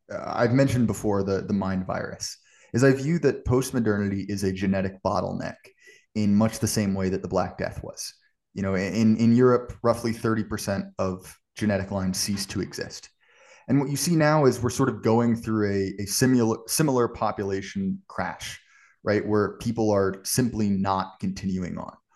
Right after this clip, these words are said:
All of the, the things that that mind virus is, is making you do, right? It's, it's harming the host. It's preventing the, you know,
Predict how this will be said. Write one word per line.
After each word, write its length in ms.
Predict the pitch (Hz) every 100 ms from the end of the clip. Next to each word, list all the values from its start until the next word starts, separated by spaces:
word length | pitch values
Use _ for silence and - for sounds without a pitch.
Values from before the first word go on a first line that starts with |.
| _ _
All 220 | 110 123 127
of 160 | 117
the, 400 | 110 107 101 - -
the 60 | -
things 380 | - 127 131 113
that 140 | 98
that 200 | 104 101
mind 360 | 104 101 104 104
virus 480 | 98 92 92 92 -
is, 260 | 92 - - -
is 360 | 92 90 - - _ _ _ _ _ _ _ _ -
making 380 | 143 156 139
you 120 | 127 120
do, 400 | 135 107 98 107
right? 260 | 110 110 110
It's, 220 | 113 -
it's 240 | - 110
harming 400 | - 127 120 113
the 80 | 104
host. 400 | 95 - - - -
It's 140 | 98
preventing 540 | - 104 110 107 98
the, 240 | 95 92 90 - _ _ _ _ _
you 80 | 101
know, 120 | 95